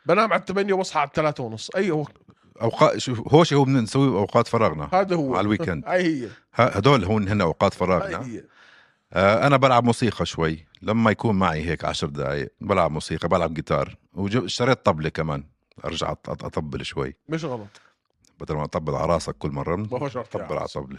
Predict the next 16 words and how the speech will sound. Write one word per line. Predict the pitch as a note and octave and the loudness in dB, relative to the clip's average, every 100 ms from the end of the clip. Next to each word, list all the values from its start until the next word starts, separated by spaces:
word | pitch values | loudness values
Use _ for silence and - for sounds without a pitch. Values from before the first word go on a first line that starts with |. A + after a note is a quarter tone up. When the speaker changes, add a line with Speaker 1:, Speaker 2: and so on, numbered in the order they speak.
| - | -12
Speaker 1:
يلا. | D#3 C3 | -6 -4
Speaker 2:
طيب. | E2+ - - - | -4 -6 -20 -16
Speaker 1:
اللي | D3+ | -14
بعده. | C3 - - - - - - _ _ - | -14 -16 -20 -20 -20 -20 -20 _ _ 0
Speaker 2:
كيف | C3+ | 0
تعرفتوا | - A2 A#2+ G#2 | 4 4 4 4
على | G2 | 6
بعض؟ | B2 B2+ | 6 4
حكينا | - - A#2+ | -2 -2 0
فيها | A2 G#2+ | 2 0
كتا-، | - A#2 A#2+ B2 - | 2 4 6 4 -2
كتير. | A2+ A#2 A#2+ | -2 2 2
نحن | A2+ A2 G2+ G2+ - _ - E2+ | 0 0 0 0 -2 _ -4 4
قرابة | G#2 A2+ F2+ | 4 4 2
بعيدة | F2+ G#2 | 0 0
لبعض. | F#2+ F2+ G#2+ D#3 C3+ | 2 4 6 4 0